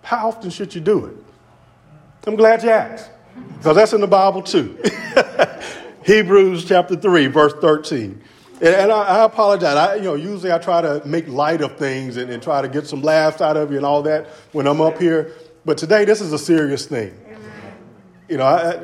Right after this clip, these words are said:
Speaker 1: a few more lessons down the road, I get some, some funny stuff in there. But today, husbands and wives, this is so important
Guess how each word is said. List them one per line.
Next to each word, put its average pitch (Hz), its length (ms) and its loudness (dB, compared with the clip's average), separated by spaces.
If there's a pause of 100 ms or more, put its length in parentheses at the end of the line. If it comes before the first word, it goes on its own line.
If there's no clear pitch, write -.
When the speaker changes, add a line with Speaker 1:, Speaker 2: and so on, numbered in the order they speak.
(200)
Speaker 1:
a - 20 -20
few 180 160 -10
more 190 140 4
lessons 185 300 4
down 180 160 6
the 180 60 2
road, 175 100 4
I 156 140 4
get 170 140 0
some, 165 240 -8
some 165 180 -8
funny 151 300 -2
stuff 143 320 -4
in 139 80 -4
there. 120 180 -4
But 117 160 -6
today, 165 560 -2 (1300)
husbands 143 500 0
and 135 80 -8
wives, 139 580 2
this 135 320 -4
is 120 220 -6
so 139 460 -2
important 127 480 -4